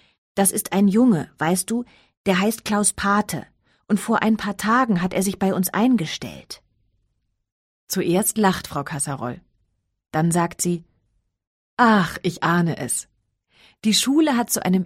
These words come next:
Elternabend eingeladen und dein Schulpate Klaus König hat euch den Brief gebracht und sich vorgestellt.“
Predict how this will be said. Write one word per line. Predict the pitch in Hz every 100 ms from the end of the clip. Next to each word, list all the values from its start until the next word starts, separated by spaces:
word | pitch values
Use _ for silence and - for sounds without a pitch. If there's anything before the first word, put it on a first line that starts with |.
| -
Elternabend | 170 180 180 147 147 147 156 156
eingeladen | 165 175 180 180 208 240
und | - 180
dein | 165
Schulpate | - - 226 240 220 240 254 302
Klaus | - 156 143 -
König | - 170 151 170 233 -
hat | 190
euch | - -
den | 254 240
Brief | 233 202 -
gebracht | 147 135 127 -
und | 156
sich | 214 -
vorgestellt.“ | - 262 151 - - - -